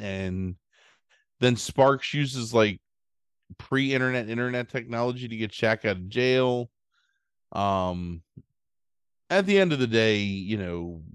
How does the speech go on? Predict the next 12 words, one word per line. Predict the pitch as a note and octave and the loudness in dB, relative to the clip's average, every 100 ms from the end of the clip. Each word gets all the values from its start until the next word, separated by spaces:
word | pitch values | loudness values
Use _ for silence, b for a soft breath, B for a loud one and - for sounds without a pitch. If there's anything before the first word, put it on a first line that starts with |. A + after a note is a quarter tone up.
| G#2+ _ - | -20 _ -4
they | A2+ B2 | 4 4
beat | A2+ A2+ G#2 - G#2+ | 4 0 0 -8 -4
Judd | A2+ A2 | 0 2
Nelson. | G#2 G2+ - G2 G2 F#2+ - _ _ _ _ _ _ - | 2 0 -2 -4 -4 -6 -10 _ _ _ _ _ _ -4
Um, | F#2+ F2+ E2+ D#2+ D#2+ D#2+ E2 _ - _ _ _ A2+ - - - _ - | -2 0 -2 -4 -10 -14 -18 _ -20 _ _ _ -20 -20 -20 -20 _ 4
they | C3 A#2+ G2+ | 6 6 0
kill | - C#3+ C#3 | 0 4 8
all | B2 B2+ B2+ | 8 6 4
of | A#2 | 2
the | G#2+ G2+ F#2 F#2+ _ _ _ - - | 2 2 0 -8 _ _ _ -20 -16
weapons | F#2+ G2 B2+ C#3 B2 - | -8 -2 0 0 -6 -8
smugglers, | C3 A#2+ B2+ B2+ B2+ B2+ A#2+ - | -4 -4 -2 -2 -2 -4 -8 -14